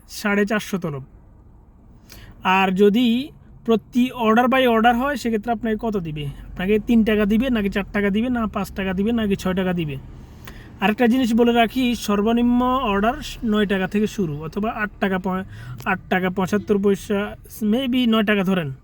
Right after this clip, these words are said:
এই কয়েকটা কন্ডিশন মাথায় রেখে আপনি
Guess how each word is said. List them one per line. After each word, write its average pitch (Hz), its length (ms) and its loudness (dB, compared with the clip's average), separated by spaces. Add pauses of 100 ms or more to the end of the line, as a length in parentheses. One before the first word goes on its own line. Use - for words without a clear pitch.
(960)
এই 220 200 4
কয়েকটা 233 380 2
কন্ডিশন 240 440 2
মাথায় 220 280 2
রেখে 262 460 -2
আপনি 233 640 0